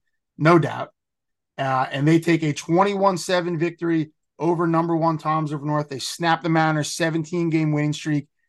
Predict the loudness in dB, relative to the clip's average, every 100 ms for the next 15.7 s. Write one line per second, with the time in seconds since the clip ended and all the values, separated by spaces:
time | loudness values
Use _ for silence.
0 | _ _ -6 -2 0 -2 -2 -4 -4 -6
1 | -6 -4 -4 0 4 4 2 -2 0 0
2 | -2 -4 _ _ _ _ _ _ _ _
3 | -8 -2 2 4 2 -2 -10 -2 0 2
4 | 2 0 0 -4 -4 -2 0 0 2 0
5 | 0 0 0 0 -2 -4 -6 -8 -4 -4
6 | -4 -10 -6 -4 -2 -4 -4 -4 0 6
7 | 6 6 4 4 2 0 -8 _ _ _
8 | 0 2 4 2 0 -2 -2 -2 -2 0
9 | 0 0 -2 -4 -8 -12 _ _ _ _
10 | _ 0 4 4 4 4 4 4 0 -4
11 | -2 -2 -6 _ _ _ -4 0 0 2
12 | 2 2 2 0 -6 -6 -2 -2 -2 -2
13 | -2 -2 -4 -4 -4 -4 0 2 2 0
14 | -4 -6 -2 0 2 2 2 0 0 2
15 | 2 2 -2 0 2 2